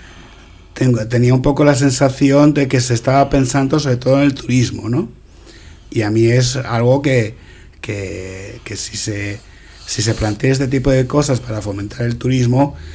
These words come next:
ya como que no me gusta tanto, ¿no? O sea, me parece bien, sobre todo, como decías tú, que, que, que se lleve a cabo este tipo de planes para conocer el medio en el que estamos, pero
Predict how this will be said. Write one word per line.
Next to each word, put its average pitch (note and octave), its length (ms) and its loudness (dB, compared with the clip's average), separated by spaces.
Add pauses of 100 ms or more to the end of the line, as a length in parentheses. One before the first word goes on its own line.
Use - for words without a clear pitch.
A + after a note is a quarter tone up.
(280)
ya A2 520 0
como A#2+ 260 2
que G2+ 140 -4
no A2 120 -2
me A2+ 120 2
gusta A2 340 -2
tanto, F#2+ 360 -8 (120)
¿no? D3 200 -2
O E3 40 -10
sea, A2 220 -10
me G2+ 140 -8
parece A#2 500 -2 (520)
bien, A#2+ 600 2
sobre A2+ 180 -2
todo, B2+ 340 -2
como A#2 180 0
decías A2+ 460 -2
tú, C3+ 240 0
que, A#2+ 280 2 (400)
que, G2+ 320 -4 (120)
que - 140 -16
se G#2+ 300 -4
lleve A2 200 -2
a A#2 100 -2
cabo B2 200 4
este B2 200 0
tipo B2 240 -2
de B2 100 2
planes B2+ 340 0
para B2+ 340 0 (320)
conocer A#2+ 480 4
el A#2+ 100 2
medio G#2 280 -2
en F#2 80 -6
el F#2+ 80 -8
que - 120 -14
estamos, F#2+ 540 -8
pero G#2+ 340 -6